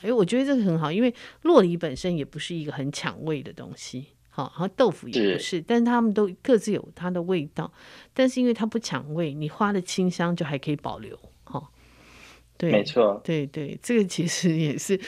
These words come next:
Speaker 1: 所以你看，想食材的搭配是一件要很伤脑筋的事哈。那我还想再问那个 Eric，你有讲到说你印象最深刻是你去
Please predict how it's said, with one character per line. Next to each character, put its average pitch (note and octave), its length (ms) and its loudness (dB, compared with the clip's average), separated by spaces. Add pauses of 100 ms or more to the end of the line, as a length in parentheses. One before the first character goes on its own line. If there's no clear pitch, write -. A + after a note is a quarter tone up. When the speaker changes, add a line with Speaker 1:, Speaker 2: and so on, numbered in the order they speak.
(220)
Speaker 1:
所 - 160 4
以 A#3+ 60 8
你 F3 80 2
看， F#3+ 180 0
想 D3 220 -6
食 E3+ 240 -6
材 F3 160 0
的 D3+ 80 0
搭 D#3+ 180 0
配 E3+ 160 -2
是 F3 180 -6
一 D#3+ 80 -2
件 D3+ 360 -4 (380)
要 D3+ 180 0
很 D3 180 -2
伤 F#3+ 240 2
脑 D#3+ 160 -2
筋 D3 220 -6
的 A#2+ 100 -6
事 - 280 -10
哈。 - 120 -18 (320)
那 G#4+ 140 4
我 - 20 6
还 F3 160 2
想 D#3 220 2
再 G3 160 0
问 F3+ 280 -2
那 D#3+ 120 -4
个 C3+ 140 -6
Eric， E3 440 -4
你 D3+ 200 0
有 G#3+ 120 4
讲 C#3+ 260 -8
到 E3 140 -2
说 E3+ 180 -2
你 D#3 100 0
印 G3+ 220 4
象 F3+ 220 2
最 F3 100 -2
深 D#3 300 0
刻 D3 160 0
是 D3+ 220 -4
你 B2 180 -4
去 C#3+ 320 -2